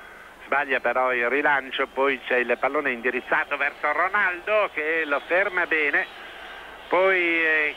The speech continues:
chiede l'uno due, c'è una serie di rimpalli, eh, allontanano ancora i difensori dello Spartak.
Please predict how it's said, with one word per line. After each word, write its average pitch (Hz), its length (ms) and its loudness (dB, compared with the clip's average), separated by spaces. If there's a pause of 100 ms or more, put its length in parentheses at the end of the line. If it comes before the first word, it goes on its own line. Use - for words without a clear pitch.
(100)
chiede 202 380 2
l'uno 226 320 0
due, 202 1080 4
c'è 190 140 -2
una 190 180 -2
serie 208 280 0
di 190 120 2
rimpalli, 196 1120 0
eh, 160 280 4
allontanano 160 680 0
ancora 151 300 0
i 147 60 0
difensori 139 440 -2
dello 131 420 0 (120)
Spartak. 147 500 -2